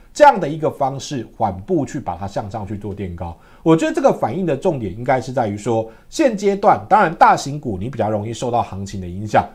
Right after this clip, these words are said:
所以它也没有要去做一个急拉。但是你从这个角度来看，它的财报能够找出非常亮眼的一个成绩，它的股价在垫高，它的外资持股在垫高的时候，我是觉得这个股票它只缺一根中长红的一个表态。所以你看哈，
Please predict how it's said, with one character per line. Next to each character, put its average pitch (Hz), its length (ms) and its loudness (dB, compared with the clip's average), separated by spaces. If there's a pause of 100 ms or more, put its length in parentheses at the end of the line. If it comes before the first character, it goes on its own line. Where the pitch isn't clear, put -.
所 254 140 4
以 247 60 4
它 226 160 4
也 160 100 0
没 113 100 -6
有 175 80 0
要 135 120 2
去 143 140 -4
做 131 260 -2
一 120 40 -4
个 113 120 -4
急 90 300 -12
拉。 98 280 2 (220)
但 294 200 6
是 269 100 -4
你 160 160 -4
从 123 220 -8
这 214 80 -4
个 180 100 0
角 104 180 -6
度 127 140 -4
来 107 100 0
看， 113 360 2
它 254 100 8
的 254 100 4
财 135 220 -2
报 165 200 4
能 127 140 -6
够 131 200 -6
找 95 180 -6
出 127 160 -6
非 123 100 -2
常 120 200 0
亮 147 140 0
眼 92 100 -6
的 82 40 -10
一 90 60 -8
个 98 100 -6
成 95 220 -10
绩， 107 300 -6 (180)
它 277 100 8
的 277 80 8
股 113 260 -6
价 175 200 4
在 156 160 0
垫 143 240 -4
高， 127 240 2
它 170 120 0
的 185 100 6
外 214 260 8
资 156 220 -6
持 131 220 -10
股 101 180 -10
在 117 100 -6
垫 120 180 -6
高 104 180 -2
的 95 100 -6
时 95 180 -8
候， - 260 4 (240)
我 127 140 2
是 214 160 -2
觉 139 160 -2
得 131 140 0
这 - 120 -4
个 160 80 2
股 95 180 -10
票 - 300 -2
它 185 160 4
只 - 180 -4 (120)
缺 135 400 -2
一 156 80 -6
根 131 320 -4
中 120 220 -6
长 98 200 -8
红 87 140 -8
的 85 100 -10
一 82 60 -10
个 90 100 -8
表 80 220 -14
态。 110 240 0 (240)
所 294 100 4
以 330 60 4
你 247 60 -2
看 240 200 8
哈， 143 240 6